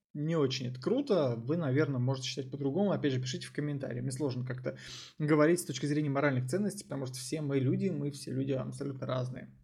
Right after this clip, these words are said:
Так вот, а, новость номер четыре. Это YouTube. YouTube, э, выкатил интересные инструменты, которыми я бы хотел поговорить отдельно, поэтому, соответственно, я вынес его в этот подкаст.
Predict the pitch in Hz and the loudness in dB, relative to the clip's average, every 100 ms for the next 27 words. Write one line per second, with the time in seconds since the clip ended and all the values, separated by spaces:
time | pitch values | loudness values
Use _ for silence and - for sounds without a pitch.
0 | - - _ _ _ _ - - - 220 | -20 -20 _ _ _ _ -20 -8 2 10
1 | 165 - - - - - - - 151 147 | 10 8 -6 -14 -16 -18 -14 -2 2 4
2 | 139 135 220 262 196 180 233 220 196 165 | 4 6 6 6 4 4 6 8 6 4
3 | - - _ _ - - 202 175 127 - | -4 -20 _ _ -8 2 6 6 4 0
4 | - - - 175 202 196 160 - 190 131 | -10 -16 -4 2 4 4 4 4 2 2
5 | - 196 151 170 320 247 170 156 208 208 | -10 -2 0 4 4 6 4 4 2 2
6 | 196 185 170 185 196 196 139 131 151 160 | 2 0 2 4 4 2 -2 -2 -2 0
7 | 277 311 196 180 165 160 - 139 175 151 | -2 -2 -2 0 2 0 -2 -2 -2 0
8 | 131 143 139 127 127 262 311 196 170 156 | 0 0 2 0 0 0 0 -2 -2 -6
9 | 135 185 180 139 123 175 139 143 127 139 | -4 -6 -4 -4 -2 -2 -2 -2 0 0
10 | 156 160 - 185 127 | -2 -4 0 2 2